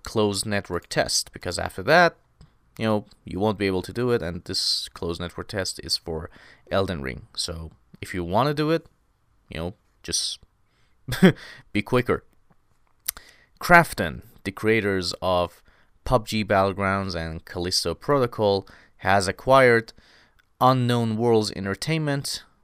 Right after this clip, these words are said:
those who, uh, basically created the game Subnautica, the game that actually had a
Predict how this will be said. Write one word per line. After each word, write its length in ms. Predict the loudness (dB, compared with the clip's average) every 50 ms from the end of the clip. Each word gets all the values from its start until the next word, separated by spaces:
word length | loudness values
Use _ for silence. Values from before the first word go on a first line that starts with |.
| _ _ _
those 440 | 2 4 4 4 2 0 -2 -6 -6
who, 480 | -4 -4 -2 -2 -2 -2 -4 -6 -10 -14 -18 -20 -20 _ _ _ _ _ _ -10 -6
uh, 240 | -2 -2 0 -2 -2
basically 520 | -2 -2 -2 -2 -4 -6 -8 -8 -8 -8
created 480 | -8 -6 -2 0 0 2 2 0 -2 -4
the 60 | -6
game 340 | -6 -4 -4 -4 -4 -6 -8 -12 _ _ _ _
Subnautica, 840 | -6 -2 0 0 0 0 0 0 0 0 0 -2 -4 -6 -6 -8 -8 _ -18 -20 -20 -20 -20 _ _ _ _
the 80 | -10 -6
game 240 | -4 -2 -2 0 0
that 120 | 0 2
actually 300 | 2 0 0 -2 -6 -6
had 400 | -6 -2 0 2 2 2 2 -2 -6
a 260 | -6 -4 -4 -6 -8